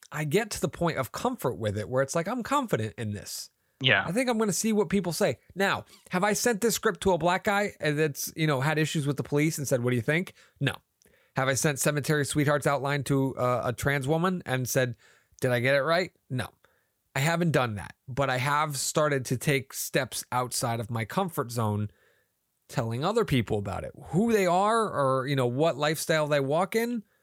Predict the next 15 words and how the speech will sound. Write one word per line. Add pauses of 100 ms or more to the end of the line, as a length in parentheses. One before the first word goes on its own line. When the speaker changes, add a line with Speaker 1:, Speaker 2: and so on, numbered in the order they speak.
(360)
Speaker 1:
completely
at
random. (160)
I
don't
really
Speaker 2:
Sure.
Speaker 1:
kinda
judge, (220)
but (340)
there
have
been
times
when,